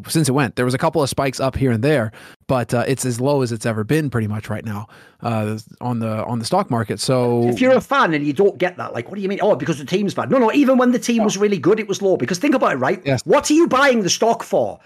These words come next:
Speaker 2: You're not buying the stock going, "But if they win the next major," no, no, no, i-, if what? That wouldn't make the stock go up. That's not the way it works. Like, I don't think people get that the stock market's about the business, the health of the business and how much future it's got.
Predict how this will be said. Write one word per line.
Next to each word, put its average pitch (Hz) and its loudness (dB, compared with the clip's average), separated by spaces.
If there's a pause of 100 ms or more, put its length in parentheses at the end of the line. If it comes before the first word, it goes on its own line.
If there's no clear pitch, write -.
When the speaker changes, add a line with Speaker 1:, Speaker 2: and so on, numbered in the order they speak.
(140)
Speaker 2:
You're 208 2
not 311 4
buying 302 4
the 233 2
stock - 0
going, 156 2
"But 139 -2
if 131 -4
they 160 0
win 254 0
the 214 2
next - -4
major," 202 0
no, 254 6
no, 247 4
no, 233 2
i-, 208 2
if 220 -2
what? 202 0
That 208 -2
wouldn't 208 -2
make 208 -2
the 165 -6
stock 247 -2
go 101 -8
up. - -10 (180)
That's - -2
not 294 2
the 262 0
way 269 6
it 233 2
works. 285 2
Like, 175 -4 (260)
I - 0
don't 339 4
think 320 0
people 262 0
get 254 0
that 202 -14
the 202 -6
stock 277 0
market's 233 -6
about 226 -2
the 190 2
business, 240 0
the 180 0
health 262 2
of 202 0
the 226 0
business 180 -2
and 196 -6
how 202 2
much 208 -2
future 226 -4
it's 220 -8
got. 190 0